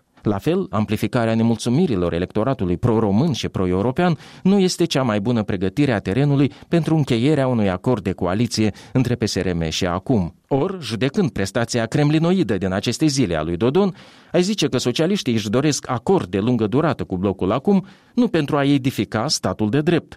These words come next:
și a elimina mafia din instituții, ci pentru a-i compromite pe partenerii lor pro-europeni și a-și asigura o guvernare monocoloră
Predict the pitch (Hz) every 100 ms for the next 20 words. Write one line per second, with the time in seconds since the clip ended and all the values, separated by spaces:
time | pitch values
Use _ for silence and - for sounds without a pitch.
0 | - - - 170 156 135 117 104 131 151
1 | 107 98 95 101 98 110 101 104 - 139
2 | 143 147 117 104 - - _ 202 214 196
3 | 180 175 196 190 175 175 185 185 95 -
4 | _ 131 117 107 113 104 143 110 98 117
5 | - 101 101 117 147 156 139 98 - -
6 | - 175 156 113 113 101 139 180 165 -
7 | _ 202 170 143 123 131 151 135 131 147
8 | 185 120 98 113 160 151 143